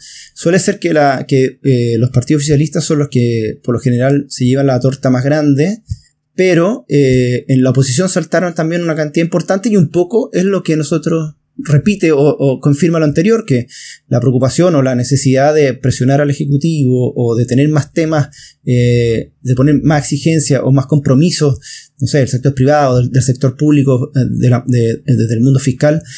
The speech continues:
eh, la oposición lo vio como un tema, un tema importante y, y de ahí también viene este número tan, tan significativo de, de iniciativas. Última cosa, no es que el Ejecutivo haya presentado más proyectos que en otros meses,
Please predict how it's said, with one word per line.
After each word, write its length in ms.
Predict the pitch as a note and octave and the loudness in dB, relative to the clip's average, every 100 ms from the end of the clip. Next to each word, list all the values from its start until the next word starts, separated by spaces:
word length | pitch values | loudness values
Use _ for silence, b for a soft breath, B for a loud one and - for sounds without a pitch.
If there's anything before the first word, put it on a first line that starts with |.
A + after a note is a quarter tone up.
| B B - | B B -2
eh, 540 | C3 B2 A#2+ A#2+ - _ | 0 2 2 0 -4 _
la 140 | C3 | -2
oposición 400 | C3 C3+ C3+ D#3+ | 2 2 4 2
lo 100 | D#3 | 2
vio 200 | C#3+ E3 | 2 2
como 140 | E3 D3+ | 2 0
un 140 | D3 | 0
tema, 640 | D#3 D#3 D3+ D3+ D3 C#3 D3 | 0 0 0 2 2 0 2
un 120 | C#3 | 0
tema 160 | D3 D#3 | 2 -2
importante 680 | D3 C#3 C#3 D3 D3 E3 D3+ | 0 -4 0 -2 0 0 2
y, 160 | C3+ | 2
y 140 | D3 C#3 | 2 2
de 60 | |
ahí 120 | C3 D3 | 2 2
también 380 | D3 D3+ D#3+ | 2 2 2
viene 400 | C#3+ D3 D#3 D#3+ | 2 2 0 0
este 240 | C#3+ - C3+ | -2 0 0
número 580 | D3 D3+ D3 C#3+ C3 B2 B B B _ | 2 2 2 2 -2 -8 B B B _
tan, 180 | - C#3+ D3 D3 D3 C#3+ C#3 C3 | 0 0 2 2 2 4 4 2
tan 120 | D3+ | -2
significativo 840 | D3+ E3 C#3+ D3 C#3 B2 D3+ D#3+ D#3 | 0 2 2 2 0 0 0 2 2
de, 720 | D3 C3+ B2+ A#2+ A#2+ A2+ B2+ | 2 0 0 -2 -4 -6 -12
de 120 | - C3+ | -2 2
iniciativas. 500 | C#3 D3 D3+ G2+ - b b _ - | 2 2 2 0 -4 b b _ -4
Última 320 | F#3+ G#3 F#3+ | -2 0 0
cosa, 440 | G3 F#3+ A3 - _ _ _ | 0 -2 -4 -6 _ _ _
no 180 | D3+ F3 | 2 2
es 80 | |
que 120 | F3+ F#3+ | 0 -2
el 60 | |
Ejecutivo 460 | E3+ D#3 C#3+ E3 E3+ | 0 0 0 2 2
haya 160 | E3 | 0
presentado 500 | C#3+ C#3 C3+ D3 D3+ | 0 0 0 0 0
más 260 | D3+ D#3 D3+ | 0 0 -2
proyectos 640 | E3+ D#3+ E3 D#3+ F3 E3 - | -2 0 0 -2 -6 -6 0
que 160 | C#3+ | 2
en 80 | C#3+ | 2
otros 220 | D3 D#3 | 2 2
meses, 440 | F#3+ G3+ E3+ E3 | 2 2 -2 -4